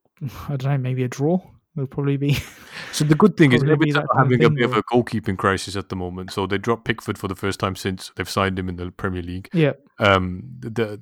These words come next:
Speaker 2: the replacement, and his name slip-, slips my mind, didn't have a particularly great game. The
Speaker 1: I think
Speaker 2: goal
Speaker 1: Sanchez is his name, I think.
Speaker 2: I think he's, he's Swedish. I can't, I can't remember his surname.
Speaker 1: Yeah,
Speaker 2: Um,
Speaker 1: that's what I thought. But then I thought, I think his name is still
Speaker 2: Ah,
Speaker 1: Sanchez.
Speaker 2: okay.
Speaker 1: I'm not sure.
Speaker 2: Um,
Speaker 1: I mean,
Speaker 2: and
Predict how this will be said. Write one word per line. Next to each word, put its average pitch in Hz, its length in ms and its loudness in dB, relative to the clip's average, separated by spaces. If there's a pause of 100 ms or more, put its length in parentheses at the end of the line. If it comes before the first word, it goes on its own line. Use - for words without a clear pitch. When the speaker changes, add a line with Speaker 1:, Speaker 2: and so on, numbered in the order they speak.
Speaker 2:
the 107 100 0
replacement, 98 560 -2
and 87 160 -10
his 90 260 -10
name 92 180 -4
slip-, - 200 -8 (280)
slips - 260 -6
my 95 60 -2
mind, 90 180 -4
didn't 101 120 -2
have 95 80 4
a 95 60 -2
particularly 95 460 -6
great 92 240 -2
game. 95 240 -4 (100)
The 98 80 -6
Speaker 1:
I - 20 -4
think 92 40 -4
Speaker 2:
goal 98 120 4
Speaker 1:
Sanchez 165 520 2
is 160 120 -2
his 151 260 -4
name, 170 200 0 (180)
I 156 40 -8
think. 165 340 -10 (240)
Speaker 2:
I 110 60 -4
think 208 200 -4
he's, 110 220 -10 (160)
he's - 200 -10
Swedish. 135 680 -4 (300)
I 101 100 -2
can't, 113 180 -8
I 113 60 -6
can't 131 140 0
remember 101 220 -2
his 95 140 -6
surname. 104 400 -6 (240)
Speaker 1:
Yeah, 170 180 6
Speaker 2:
Um, 123 60 -2 (140)
Speaker 1:
that's 170 160 0
what 185 80 6
I 165 60 6
thought. 147 300 4
But 139 120 -2
then 147 140 2
I 143 80 0
thought, 147 340 -4
I 156 60 -6
think 156 200 -2
his 143 140 0
name 143 180 0
is 131 60 -2
still 131 260 -6 (220)
Speaker 2:
Ah, 117 340 2
Speaker 1:
Sanchez. - 60 -20
Speaker 2:
okay. - 100 -12
Speaker 1:
I'm 139 60 -6
not 135 140 -6
sure. 123 100 -8 (180)
Speaker 2:
Um, 117 100 8
Speaker 1:
I - 40 8
mean, 165 140 6 (460)
Speaker 2:
and 117 500 4